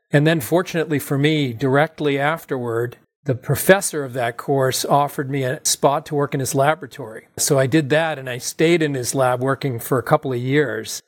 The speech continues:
and sort of got my hands and <laughs> feet wet doing real bench work, which I found that I enjoyed doing and I was good at. Uh, it allowed me to sort of express my creativity and in different ways and,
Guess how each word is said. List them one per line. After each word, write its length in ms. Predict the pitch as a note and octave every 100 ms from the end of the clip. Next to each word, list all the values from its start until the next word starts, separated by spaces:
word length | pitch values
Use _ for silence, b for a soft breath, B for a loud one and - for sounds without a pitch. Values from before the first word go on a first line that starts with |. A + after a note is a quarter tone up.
| _
and 160 | C#3 C#3
sort 240 | D#3 C#3+
of 80 | B2+
got 300 | C#3+ D#3+ -
my 160 | C3
hands 340 | B2 D#3+ D#3+ C3
and 160 | C#3
<laughs> 0 |
feet 300 | - F#3+ F3+
wet 420 | D#3 C#3 C3+ - -
doing 500 | C#3+ C#3+ C3+ B2+ A#2+ _ C3+
real 240 | D3 D3
bench 340 | C#3+ C#3 -
work, 380 | C3 G#2+ G#2 - b b b _
which 200 | D3+ D3
I 220 | D#3 D3+
found 340 | D3 D3+ D#3+ D3+
that 100 | C#3+
I 100 | C3+
enjoyed 440 | B2+ C#3 D#3 C#3
doing 300 | D3+ D#3+ D#3
and 80 | C3
I 80 | A#2
was 160 | A2
good 240 | - D3+ D3
at. 280 | C3 D3+ _ b b b b b C3+
Uh, 120 | B2+
it 60 | C3
allowed 260 | C3+ D3+
me 160 | C#3+ C3+
to 400 | - C#3+ C3+ C3+
sort 240 | - C#3
of 80 | A#2+
express 480 | A#2 - D#3 D#3 D3+
my 160 | B2
creativity 1000 | A#2 - D3+ C#3+ - D#3 C#3+ D3+ D3 C#3+
and 300 | A#2 A#2 A2+ - -
in 140 | D#3
different 340 | D3+ D#3 D3 C#3+
ways 520 | B2+ C#3 F3 F3+ -
and, 320 | C#3 A#2+